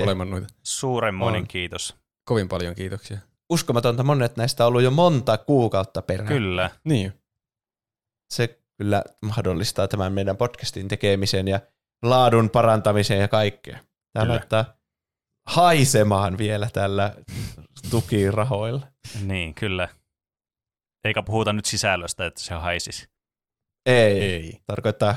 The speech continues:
Speaker 3: hyvää priima sisältöä, kuten tämä jaksokin on ollut.
Speaker 1: Niin,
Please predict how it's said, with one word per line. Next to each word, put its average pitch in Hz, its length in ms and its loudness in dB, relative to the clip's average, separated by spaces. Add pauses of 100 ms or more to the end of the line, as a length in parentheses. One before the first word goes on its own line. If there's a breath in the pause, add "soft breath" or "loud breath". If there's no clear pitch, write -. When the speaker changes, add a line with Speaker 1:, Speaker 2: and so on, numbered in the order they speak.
Speaker 3:
hyvää 120 320 4
priima 123 440 0
sisältöä, 101 420 -2
kuten 104 260 -2
tämä 117 240 0
jaksokin - 520 -6
on 95 140 -2
ollut. 98 420 -6 (240)
Speaker 1:
Niin, 107 340 -2